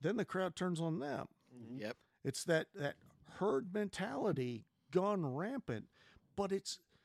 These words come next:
Speaker 1: it's, it's not even that it's on a daily basis. It's on an,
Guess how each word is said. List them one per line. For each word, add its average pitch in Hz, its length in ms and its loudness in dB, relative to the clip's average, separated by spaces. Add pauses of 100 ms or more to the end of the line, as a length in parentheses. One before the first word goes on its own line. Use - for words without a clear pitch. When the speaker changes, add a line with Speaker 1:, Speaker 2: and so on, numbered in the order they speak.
(1000)
Speaker 1:
it's, - 300 -2
it's - 240 -4
not 320 100 4
even 220 220 4
that 139 80 2
it's 131 160 -4
on 139 140 2
a 117 120 0 (140)
daily 202 360 2
basis. 113 600 -6
It's 254 160 -8
on 285 160 -6
an, 233 140 -6